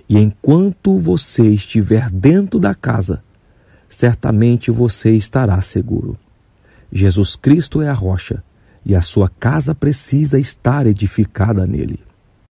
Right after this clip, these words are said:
Por isso, ouvintes, assumamos as nossas responsabilidades, sabendo que as tempestades irão surgir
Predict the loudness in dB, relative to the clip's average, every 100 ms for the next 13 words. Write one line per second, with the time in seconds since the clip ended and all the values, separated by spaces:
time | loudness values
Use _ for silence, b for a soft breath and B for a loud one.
0 | _ _ _ _ -10 -4 2 2 4 2
1 | 2 -2 -8 -14 -18 -8 -6 0 2 4
2 | 2 2 0 0 -2 -2 -2 -2 -2 -2
3 | -4 -4 -2 -2 0 0 0 -2 -4 -8
4 | -20 b b b b -6 -2 0 2 2
5 | 2 -2 -2 0 2 2 0 -4 0 0
6 | 0 -2 -2 0 0 0 0 0 -2 0
7 | 0 0 -2 -4